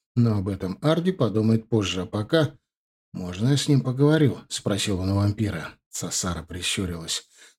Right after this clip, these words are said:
"Ты волен делать, что пожелаешь, малыш, но помни,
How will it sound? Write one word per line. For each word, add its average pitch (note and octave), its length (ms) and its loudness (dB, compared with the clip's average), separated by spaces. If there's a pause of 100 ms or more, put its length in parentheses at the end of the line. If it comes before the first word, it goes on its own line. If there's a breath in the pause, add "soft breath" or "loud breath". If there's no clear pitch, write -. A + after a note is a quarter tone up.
"Ты D4+ 160 6
волен A3 340 8
делать, F#3+ 300 6
что F3 200 2
пожелаешь, D3+ 580 4
малыш, G#2 420 2
но D3+ 160 6
помни, C#3 500 6